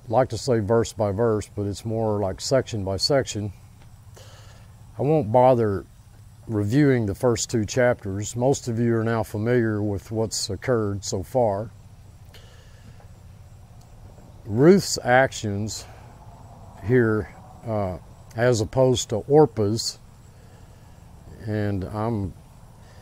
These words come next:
I'm just assuming that I'm speaking to those of you who have followed through and, and watched the past four videos.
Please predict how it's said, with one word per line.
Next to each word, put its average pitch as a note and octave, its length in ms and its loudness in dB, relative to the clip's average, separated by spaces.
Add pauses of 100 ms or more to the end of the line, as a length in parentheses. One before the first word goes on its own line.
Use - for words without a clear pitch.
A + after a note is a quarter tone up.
(140)
I'm B2 140 2
just C3+ 200 0
assuming A#2+ 640 0
that G#2 180 0
I'm G#2+ 100 -2
speaking A2+ 460 0
to G#2+ 120 -4
those A2 300 2
of F#2+ 100 -2
you A2 280 0
who A2 140 0
have G2 100 -2
followed G#2+ 480 2
through A2 580 -2
and, F#2+ 440 -6
and G2 300 -6
watched G#2+ 380 0
the G2 60 -10
past G#2 420 -2
four G#2 340 -4
videos. F#2 640 -4